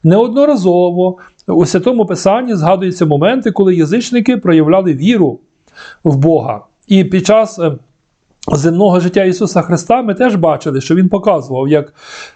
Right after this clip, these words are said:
е, люди не з ізраїльського середовища, не вибраний народ проявляли і милосердя, і віру, і уповання на Бога. Це і римський сотник, це і там, е, приклад самарянина.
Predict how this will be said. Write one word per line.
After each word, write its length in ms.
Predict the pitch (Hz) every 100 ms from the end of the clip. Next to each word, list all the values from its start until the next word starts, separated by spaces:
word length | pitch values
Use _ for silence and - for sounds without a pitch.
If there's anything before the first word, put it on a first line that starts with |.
| _ -
е, 460 | 160 147 143 143 139
люди 320 | 175 233 185
не 300 | 160 208 226
з 260 | 123 175 165
ізраїльського 840 | 165 156 190 180 165 - 151 147
середовища, 840 | - 156 135 196 277 226 - 175
не 260 | 160 202 254
вибраний 460 | 220 208 185 165 143
народ 340 | 143 226 269
проявляли 600 | 165 147 151 180 160 147 - - -
і 100 | 180
милосердя, 760 | 165 156 - 269 262 175 156 -
і 120 | 175 143
віру, 440 | 180 269 220 175
і 60 | 151
уповання 480 | 147 147 262 240
на 100 | 196
Бога. 460 | 175 175 175 143 147 - - - -
Це 180 | - 147
і 100 | 160
римський 360 | 202 202 147
сотник, 600 | 131 247 302 240 - 165
це 180 | - 165
і 300 | 160 151 143 147 - - _
там, 300 | 151 143 147
е, 180 | 139 135
приклад 400 | 135 180 175 151
самарянина. 840 | - 156 151 226 269 214 185 165